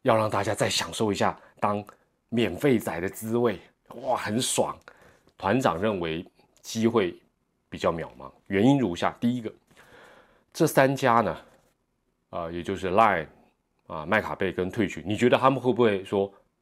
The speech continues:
因为这样我就加钱来满足依依的一个需求？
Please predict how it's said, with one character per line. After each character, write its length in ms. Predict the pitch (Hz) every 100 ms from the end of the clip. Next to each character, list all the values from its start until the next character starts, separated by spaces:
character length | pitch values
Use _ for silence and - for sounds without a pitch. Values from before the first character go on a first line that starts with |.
| -
因 120 | 120
为 140 | 107
这 100 | 101
样 180 | 92 76 -
我 100 | 85
就 160 | 113
加 320 | - 123 110
钱 300 | - - 69 71 _ _ _ _ _ _ _ _ -
来 180 | 92
满 320 | 104 113 87 90
足 360 | 95 90 98 - _ _ _ _ _ _
依 240 | 120 113
依 40 | 104
的 140 | 90
一 80 | 90
个 80 | 87
需 240 | - 101
求？ 200 | 98 73